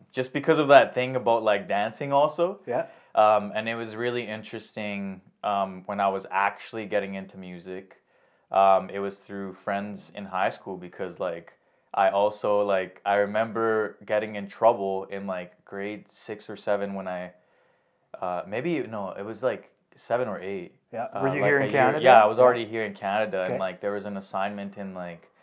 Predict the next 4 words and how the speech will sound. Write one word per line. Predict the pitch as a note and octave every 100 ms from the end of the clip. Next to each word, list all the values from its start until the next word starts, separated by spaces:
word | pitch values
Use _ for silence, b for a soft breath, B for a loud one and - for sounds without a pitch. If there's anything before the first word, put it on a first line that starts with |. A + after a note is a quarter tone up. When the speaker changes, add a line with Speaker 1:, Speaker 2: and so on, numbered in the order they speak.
| b b b b b F#2
Speaker 1:
uh, | F#2 F2 F2
English | G2+ G2+ G2+ -
class, | G2 F2 E2+ - _ _ _ _ _ _ _ _ _ - -
um, | F#2 F2+ E2+ E2